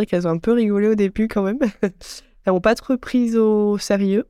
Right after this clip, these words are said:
Mais mon père, euh, m'a directement aidé à faire toutes les démarches, à créer le nom de marque. Euh, c'est lui qui m'a vraiment un petit peu donné les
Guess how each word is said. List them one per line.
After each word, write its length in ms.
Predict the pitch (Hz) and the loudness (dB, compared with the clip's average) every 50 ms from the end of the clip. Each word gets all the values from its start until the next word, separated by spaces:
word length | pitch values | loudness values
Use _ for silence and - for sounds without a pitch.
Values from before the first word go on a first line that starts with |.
| _ _ _ - _ _ _ _ _ _ - - | _ _ _ -20 _ _ _ _ _ _ -4 0
Mais 100 | 196 208 | 2 2
mon 180 | 220 208 208 185 | 2 2 0 -2
père, 420 | - - 226 226 254 294 277 - - 175 | 0 0 2 4 4 2 0 0 0 2
euh, 320 | 190 190 190 190 185 185 | 2 2 4 2 2 2
m'a 200 | 190 196 196 190 | 2 2 2 2
directement 500 | 175 - 226 226 220 - - 226 226 226 | 0 0 0 0 0 0 0 0 2 2
aidé 180 | 220 202 185 214 | 0 0 0 -2
à 80 | 214 | -2
faire 180 | - - 190 175 | -2 -4 -6 -6
toutes 180 | - - - | -6 -8 -4
les 80 | 190 190 | -4 -2
démarches, 640 | 180 190 190 190 190 202 220 226 240 233 - - | 0 0 0 2 2 2 2 0 0 -2 -4 -2
à 80 | 190 180 | -4 -4
créer 300 | - - - 196 196 196 | -4 -4 -4 -2 -2 0
le 100 | 190 185 | 0 0
nom 180 | 185 185 180 185 | 0 0 -2 -2
de 80 | 180 185 | -2 0
marque. 520 | 196 196 202 214 233 240 - - - 240 233 - _ _ _ _ _ _ _ _ - | 0 0 2 0 0 -2 -4 -4 -4 -4 -4 -6 _ _ _ _ _ _ _ _ -2
Euh, 440 | - 185 185 185 180 180 180 185 185 | 2 4 4 4 4 4 2 0 0
c'est 220 | 175 - - - 202 | -2 -4 -2 -2 0
lui 180 | 190 214 226 208 | 0 0 0 0
qui 160 | - - 214 | 0 0 2
m'a 160 | 208 190 185 | 2 2 2
vraiment 280 | 180 185 202 202 214 214 | 2 0 0 2 2 2
un 60 | 214 | 0
petit 180 | 202 - - - | -2 -4 -6 -4
peu 160 | - 214 214 | 0 0 0
donné 280 | 190 208 202 202 202 202 | 0 0 0 2 2 2
les 200 | 202 196 185 | 2 2 0